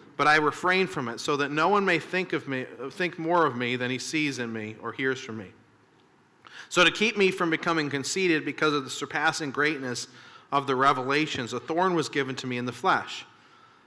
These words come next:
a messenger of Satan to harass me, to keep me from becoming conceited. Three times I pleaded with the Lord about this, that it should leave me.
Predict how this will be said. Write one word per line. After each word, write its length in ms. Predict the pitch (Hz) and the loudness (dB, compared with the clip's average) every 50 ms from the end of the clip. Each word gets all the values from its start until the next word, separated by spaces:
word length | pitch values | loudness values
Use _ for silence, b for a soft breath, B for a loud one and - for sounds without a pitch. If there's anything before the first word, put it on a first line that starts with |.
| b - | b -4
a 60 | 131 | 0
messenger 580 | 147 156 165 190 185 - 196 180 147 151 156 143 | 4 6 8 8 6 4 0 0 2 2 2 2
of 100 | 135 - | 2 0
Satan 540 | - - 170 185 185 170 156 131 127 139 | 0 2 4 6 6 6 4 2 2 -2
to 200 | 131 - 151 139 | -4 -2 -2 -2
harass 520 | 123 131 139 143 151 156 170 160 - - - | -2 0 2 2 6 6 6 4 4 0 -4
me, 100 | 123 104 - - | -8 -8 -10 -12
to 100 | - 160 | -12 -10
keep 260 | - - 175 202 - | -4 -2 -2 -2 0
me 140 | 175 165 151 | -2 -4 -4
from 180 | - 156 143 | -4 -4 -4
becoming 400 | 139 139 - - 143 135 135 131 | -4 -4 -4 -4 -4 -4 -4 -6
conceited. 560 | 127 - - 131 123 - - 147 135 113 95 - - - B B B B B B B B B B | -8 -10 -10 -10 -10 -6 -6 -6 -6 -6 -8 -10 -14 -20 B B B B B B B B B B
Three 180 | - 190 226 214 | 4 4 4 6
times 360 | - 208 190 190 190 175 156 | 6 6 6 6 6 6 4
I 80 | 160 139 | 4 2
pleaded 340 | - - 180 185 170 170 151 | 4 2 2 4 4 2 0
with 100 | 147 123 | 0 -2
the 80 | 139 | -2
Lord 240 | 135 147 156 160 160 | 0 2 4 4 6
about 260 | 143 139 131 135 127 | 6 6 4 4 4
this, 220 | 139 143 147 143 - | 2 0 0 0 -2
that 140 | 143 135 | -2 -2
it 100 | 147 143 | -2 -2
should 180 | - - 135 120 | -2 -6 -6 -4
leave 300 | 135 165 180 180 127 110 | -2 -2 -2 -2 -2 -4
me. 140 | 127 104 | -8 -8